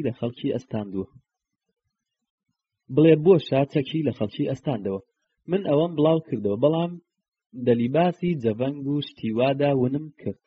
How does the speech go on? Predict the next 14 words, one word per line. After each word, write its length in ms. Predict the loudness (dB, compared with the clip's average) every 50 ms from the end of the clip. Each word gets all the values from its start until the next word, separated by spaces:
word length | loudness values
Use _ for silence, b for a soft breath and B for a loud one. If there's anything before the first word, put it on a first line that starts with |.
| _ -20 _ _ _ _
حەتا 380 | -4 -4 -4 _ _ -2 -2 0
وایان 380 | 2 2 2 2 0 -4 -4
لێ 120 | -2 -2 0
هاتبوو 500 | 0 0 0 -2 -6 -6 -4 -4 -2 0
زابتەکان، 560 | 0 0 0 -2 -6 -10 -6 -4 -4 -4 -4 -8 _ _ _ _ _ _ _
ئەفسەرەکان، 640 | -4 -4 -4 -4 -4 -4 -2 -2 -4 -4 -4 -4 -4 -4
ئەفسەرەکانی 720 | -6 -8 -6 -4 -4 -4 -4 -4 -6 -6 -6 -4 -6 -4
ڕاوکەر 420 | 0 2 2 2 0 0 -2 -4 -2
بۆ 160 | -2 -2 -2 -2
خۆیان 400 | -2 0 0 0 0 0 -4 -6
هەموو 360 | -8 -10 -10 -8 -8 -6 0 0
لە 60 | 0
بەریان 360 | 0 0 -2 -2 -2 -4 -8
بوو. 200 | -10 -14 -14 _